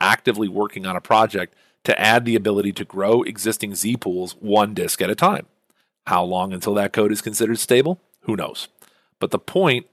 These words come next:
is that they are trying to add this to Z F S as a way to put them at feature parity with Btrfs when it comes to ease of expansion. And of course, at Btrfs, they are continuing to work on the raid five six problem to put them on feature parity with Z F S as far as providing a solid and stable,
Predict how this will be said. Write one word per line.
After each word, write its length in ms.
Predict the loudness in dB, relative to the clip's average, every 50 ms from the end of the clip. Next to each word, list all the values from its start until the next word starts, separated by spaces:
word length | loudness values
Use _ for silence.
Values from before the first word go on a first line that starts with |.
| _
is 100 | -6 -4
that 140 | -2 -2 0
they 100 | 0 0
are 260 | 2 4 4 6 6
trying 300 | 4 4 2 0 0 2
to 160 | 0 -2 0 0
add 280 | 2 2 2 0 0
this 180 | -4 -6 -6 -6
to 120 | -8 -8
Z 180 | -4 0 0 0
F 120 | 0 0 0
S 220 | -2 -2 -2 -4
as 180 | -4 -4 -4 -4
a 60 | -4
way 160 | -4 -2 -2
to 80 | -2 -4
put 220 | -4 -4 -6 -4
them 160 | -6 -8 -8
at 80 | -10 -10
feature 320 | -6 -6 -4 -2 -4 -4
parity 340 | -2 0 -2 0 0 -2 -4
with 180 | -6 -8 -4 2
Btrfs 600 | 2 4 4 4 0 -2 -4 -4 -6 -6 -6 -10
when 100 | -10 -12
it 100 | -10 -8
comes 220 | -8 -8 -8 -6
to 100 | -10 -10 -8 -6
ease 200 | -6 -6 -6 -6
of 80 | -8
expansion. 560 | -8 -8 -6 -4 -4 -4 -4 -8 -10 -14 -14 _ _ _ _ _ _ _ -4
And 100 | -2 -2
of 80 | 0
course, 240 | 2 2 2 2 0
at 80 | 0 2
Btrfs, 540 | 4 6 8 6 6 6 4 0 0 2
they 100 | 2 2
are 100 | 0 0
continuing 460 | 0 -6 -10 -10 -10 -10 -10 -10 -10 -10
to 80 | -8
work 240 | -8 -6 -8 -8 -8
on 100 | -10 -10
the 80 | -10 -8
raid 200 | -8 -8 -8 -6
five 240 | -4 -2 -2 -2 -2
six 240 | 0 -2 -2 0 2
problem 380 | 4 4 4 4 0 -4 -8 -10 -16 -20 -10 _
to 80 | -4 -2
put 200 | 0 0 0 0
them 120 | 0 0
on 160 | 2 0 0 0
feature 300 | -2 -4 -4 -4 -4 -2
parity 420 | 0 0 0 0 0 -2 -4 -6 _ _ _ -6
with 100 | -6 -6
Z 240 | -4 -2 2 6 6
F 160 | 6 6 4
S 220 | 0 -2 -2 -4 -6
as 160 | -6 -6 -4
far 180 | 0 0 0 0
as 80 | -2
providing 460 | -2 -4 -6 -4 -4 -4 -4 -4 -6
a 80 | -6 -8
solid 520 | -8 -4 -4 -2 0 2 2 2 2 0 -2 -6
and 100 | -6 -4
stable, 460 | -2 0 0 0 0 0 -4 -10